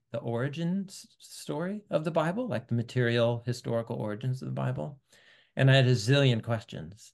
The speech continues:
as I was finishing. And so I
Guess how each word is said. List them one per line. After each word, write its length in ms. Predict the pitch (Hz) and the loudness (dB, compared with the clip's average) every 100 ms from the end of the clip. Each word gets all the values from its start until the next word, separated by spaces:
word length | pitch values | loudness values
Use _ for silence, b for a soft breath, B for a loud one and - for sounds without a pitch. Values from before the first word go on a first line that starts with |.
| _ | _
as 200 | - 104 | -4 0
I 140 | 104 95 | 2 2
was 160 | 82 | 0
finishing. 640 | - 117 110 - 87 82 - | -4 -2 -2 -4 -8 -8 -8
And 160 | - 95 | -10 -10
so 560 | - 110 98 92 110 - _ | -4 -2 0 -2 -6 -12 _
I 400 | 117 98 95 92 | -2 0 -2 -6